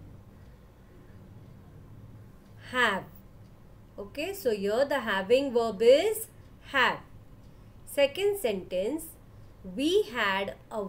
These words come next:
wonderful time." We had a wonderful time. Yes, so here the having verb is had.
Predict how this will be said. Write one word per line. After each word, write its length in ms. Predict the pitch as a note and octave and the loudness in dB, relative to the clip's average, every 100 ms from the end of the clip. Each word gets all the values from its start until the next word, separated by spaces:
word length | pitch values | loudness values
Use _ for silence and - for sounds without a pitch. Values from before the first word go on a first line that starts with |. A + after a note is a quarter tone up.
| G3 | -2
wonderful 720 | A#3 B3 C#4 - C#4+ C#4+ D4 D4+ - - C#4+ | 0 4 4 4 2 4 2 -4 -12 -2 4
time." 320 | C4 G3 D3 - - - - - - - - - - - - - - - - F#3 | 4 4 -4 -12 -20 -20 -20 -20 -20 -20 -20 -20 -20 -20 -20 -20 -20 -20 -18 -8
We 320 | C4 D#4+ G4+ | -2 2 2
had 580 | D#4+ B3 G#3 G3 G3 G3 - - - - | 2 0 2 2 0 -4 -12 -20 -16 -4
a 120 | G#3+ | -4
wonderful 920 | G3 A#3+ C4 C#4+ C#4 D4 C#4+ D4 D4 C#4+ - - - | 0 0 6 6 6 2 4 4 2 -6 -16 -20 0
time. 500 | - B4+ F#3 D3 C#3+ - - - - - - - - - - - - - - - - - - - - - - - - - - - - - - - - - - - - - - - - | 4 6 4 -2 -10 -18 -20 -20 -20 -20 -20 -20 -20 -20 -20 -20 -20 -20 -20 -20 -20 -20 -20 -20 -20 -20 -20 -20 -20 -20 -20 -20 -20 -20 -20 -20 -20 -20 -20 -20 -20 -20 -20 -20 -10
Yes, 260 | G3 - - | -6 -6 -6
so 160 | - | -4
here 320 | G#3+ A#3 C#4+ | 2 6 6
the 140 | E4 D#4+ | 4 0
having 520 | A#3 G3 G3 A3+ A#3+ | -2 -2 0 0 0
verb 280 | G3 F3+ E3 | 0 0 0
is 440 | G#3 C#4+ A4 - - - - - | 6 6 6 0 -8 -20 -20 -8
had. 260 | C4 A#3 | 0 0